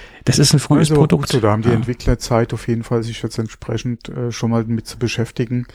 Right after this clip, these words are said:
Speaker 1: Ja.
Speaker 2: Ähm, sollten wir vielleicht erst noch mal ein bisschen was über die, die Hardware
Speaker 1: Ja, und ich meine,
Speaker 2: sagen,
Speaker 1: äh,
Speaker 2: Preis
Speaker 1: ich
Speaker 2: und
Speaker 1: wollt-,
Speaker 2: so
Speaker 1: ich wollte
Speaker 2: weiter,
Speaker 1: noch,
Speaker 2: oder sollen wir
Speaker 1: ich,
Speaker 2: gleich so
Speaker 1: äh,
Speaker 2: weiter einfach locker?
Speaker 1: Ja, <laughs> ich wollte noch einen Satz, äh, loswerden.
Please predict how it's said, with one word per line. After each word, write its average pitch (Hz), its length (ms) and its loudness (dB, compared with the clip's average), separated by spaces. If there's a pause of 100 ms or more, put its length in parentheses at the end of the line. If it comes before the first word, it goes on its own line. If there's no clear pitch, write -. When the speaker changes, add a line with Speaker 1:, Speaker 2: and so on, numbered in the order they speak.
(260)
Speaker 1:
Ja. 110 640 4
Speaker 2:
Ähm, 101 220 0 (1300)
sollten 120 360 2
wir 151 80 2
vielleicht 135 260 -2
erst - 220 -4
noch 156 60 0
mal 151 80 2
ein 143 80 -2
bisschen 147 240 -2
was 139 180 -2
über 135 160 2
die, 113 280 2
die 101 200 0
Hardware 160 580 -2 (880)
Speaker 1:
Ja, 151 240 4
und 156 120 0
ich - 100 -2
meine, 151 340 4
Speaker 2:
sagen, 160 220 -10 (140)
Speaker 1:
äh, 123 40 -8
Speaker 2:
Preis 123 300 4
Speaker 1:
ich - 80 -2
Speaker 2:
und 151 80 -4
Speaker 1:
wollt-, 147 120 4
Speaker 2:
so - 120 0
Speaker 1:
ich 139 60 0
wollte 135 160 4
Speaker 2:
weiter, - 0 -
Speaker 1:
noch, 131 160 4
Speaker 2:
oder 135 200 2
sollen 123 220 0
wir 123 120 -2
Speaker 1:
ich, 113 40 -12
Speaker 2:
gleich 113 300 -2
so 113 60 -2
Speaker 1:
äh, 101 60 -4
Speaker 2:
weiter 104 280 -2
einfach 104 260 -6
locker? 101 340 -4 (140)
Speaker 1:
Ja, 185 160 2 (200)
<laughs> - 200 -12
ich 147 220 2
wollte 131 180 2
noch 127 140 2
einen 123 180 2
Satz, 113 300 2
äh, 113 240 2
loswerden. 117 640 4